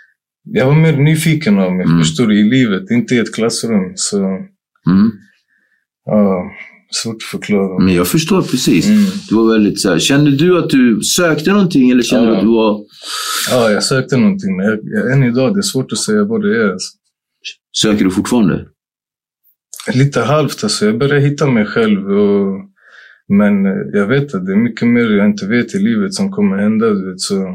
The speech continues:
Speaker 1: det, det är ett konstant sökande
Speaker 2: Det är ett
Speaker 1: egentligen.
Speaker 2: konstant
Speaker 1: Ja.
Speaker 2: sökande. Det, det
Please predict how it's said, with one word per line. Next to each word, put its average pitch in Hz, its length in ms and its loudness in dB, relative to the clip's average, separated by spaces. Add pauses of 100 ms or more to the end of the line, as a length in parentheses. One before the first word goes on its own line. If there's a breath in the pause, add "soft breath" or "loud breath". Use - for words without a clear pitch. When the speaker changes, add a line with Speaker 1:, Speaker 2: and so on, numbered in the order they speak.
(240)
Speaker 1:
det, 98 340 -4
det 107 80 0
är 131 40 0
ett 139 80 -4
konstant 139 440 0
sökande 117 540 0
Speaker 2:
Det 98 40 2
är - 20 2
ett 113 60 0
Speaker 1:
egentligen. 104 320 0
Speaker 2:
konstant - 300 -2
Speaker 1:
Ja. 107 60 2
Speaker 2:
sökande. 90 220 -2 (400 loud breath)
Det, 95 140 4
det 98 140 4